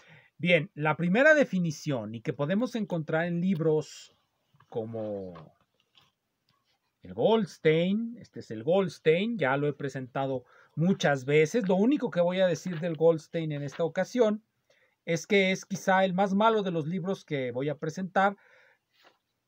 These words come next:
As-, su tratamiento, el tratamiento que hace de las transformaciones canónicas o de lo que denominamos transformaciones canónicas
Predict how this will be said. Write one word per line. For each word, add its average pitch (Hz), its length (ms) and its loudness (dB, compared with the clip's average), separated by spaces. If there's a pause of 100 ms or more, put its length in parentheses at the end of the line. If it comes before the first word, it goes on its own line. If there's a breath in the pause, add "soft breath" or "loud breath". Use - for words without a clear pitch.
(300)
As-, - 480 -4 (220)
su 170 160 -8
tratamiento, 190 640 4
el 131 80 -6
tratamiento 160 500 -4
que 208 100 2
hace 170 280 2
de 139 100 -2
las 123 360 -4
transformaciones 135 880 -4
canónicas 165 680 0
o 127 80 -8
de 123 60 -2
lo 120 140 -6
que 127 100 -4
denominamos 147 640 -4
transformaciones 135 720 -8
canónicas 170 640 -6